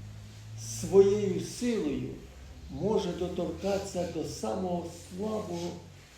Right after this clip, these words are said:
і немічного. До наших сердець Він торкається благодаттю своєю.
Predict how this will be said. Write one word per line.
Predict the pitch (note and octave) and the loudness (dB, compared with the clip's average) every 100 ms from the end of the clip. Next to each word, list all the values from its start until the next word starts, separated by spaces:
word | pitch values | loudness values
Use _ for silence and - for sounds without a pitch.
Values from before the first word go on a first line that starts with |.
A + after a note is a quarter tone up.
| - | -8
і | |
немічного. | F3 E3 E3+ F3+ D3 B2 B2 - - B2 - - - - - - - - - - - - - - - - - - - - - - - - - - - - - - - - - - - | -6 -6 -4 -2 -2 -2 -6 -10 -10 -12 -14 -16 -20 -20 -20 -20 -20 -20 -20 -20 -20 -20 -20 -20 -20 -20 -20 -20 -20 -20 -20 -20 -20 -20 -20 -20 -20 -20 -20 -20 -20 -20 -20 -20 -12
До | F3+ F3 G3 | 0 6 8
наших | A#3 A#3+ - A3 | 8 8 6 2
сердець | - - G#3 F#3+ - A3 G3 - - - - - - - - | 0 -2 0 0 4 6 6 4 -2 -10 -16 -20 -20 -20 -2
Він | F#3 F#3+ F#3+ | 2 4 6
торкається | F#3+ F#3+ A3+ A#3+ A#3 A#3 A3+ G#3+ | 4 4 6 6 6 2 0 0
благодаттю | F3+ G3 F#3+ F#3+ F#3+ F#3+ D#3 B2+ - - - | 2 2 4 4 2 0 0 -2 -8 -12 -12
своєю. | D#3 C#3+ - C#2 | -10 -10 -10 -12